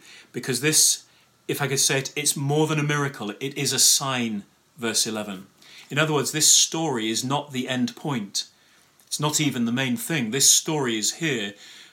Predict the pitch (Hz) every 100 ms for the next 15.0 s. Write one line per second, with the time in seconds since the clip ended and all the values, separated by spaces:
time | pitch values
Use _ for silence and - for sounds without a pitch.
0 | - - 127 123 - - 185 180 - 151
1 | 151 147 113 110 117 - _ _ _ -
2 | - - 147 139 - 143 139 101 - -
3 | - 143 151 135 131 123 - 156 156 147
4 | 131 110 101 - - - _ - - -
5 | - - - 123 147 123 123 165 185 175
6 | 139 113 120 143 139 135 - 127 110 -
7 | 147 147 131 123 143 135 117 - 127 123
8 | 123 120 123 123 127 131 - - 143 139
9 | 113 92 - - - - - - _ _
10 | _ - - 127 151 175 - 143 151 139
11 | 113 107 - 123 117 117 - 120 - 151
12 | 120 104 98 _ _ _ 131 113 117 143
13 | 156 151 143 - - 127 117 120 - 147
14 | 147 135 117 - 113 95 92 98 -